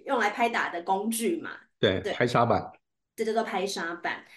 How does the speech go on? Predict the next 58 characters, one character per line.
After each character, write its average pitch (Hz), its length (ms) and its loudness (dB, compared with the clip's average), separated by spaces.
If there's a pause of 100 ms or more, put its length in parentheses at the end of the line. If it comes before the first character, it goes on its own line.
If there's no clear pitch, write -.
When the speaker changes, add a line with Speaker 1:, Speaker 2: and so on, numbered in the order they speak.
Speaker 1:
哎， - 120 0
我 269 80 4
这 320 100 2
边 370 140 6
先 339 340 8
就 320 160 4
是 311 300 2
在 240 300 6
进 285 180 0
入 277 80 4
到 254 140 4
我 208 40 2
们 208 80 2
下 226 300 0
一 208 60 0
个 185 320 -4
话 220 240 2
题 190 180 -4
之 208 100 -6
前， 214 200 -2
Speaker 2:
嗯。 - 20 -6
Speaker 1:
先 233 180 0
跟 262 140 0
大 254 180 6
家 226 220 4
来 196 160 2
分 202 180 -4
享 180 300 -4
一 - 20 -4
下， 202 280 0
因 247 80 0
为 285 80 -2
我 254 40 -2
们 202 160 -2
今 214 240 -2
天 208 360 0
有 185 60 -2
一 190 100 0
个 214 100 -2
学 220 240 -2
妹 277 220 2
聊 240 100 6
聊 233 140 6
天 262 180 -2
回 214 140 -2
馈 269 160 -2
铁 226 200 0
粉 202 160 -4
的 185 120 -4
活 180 180 -2
动， 214 160 0
希 226 100 -4
望 220 120 -2
大 220 100 2
家 208 160 2
都 226 160 2
可 220 140 -2
以 190 160 -2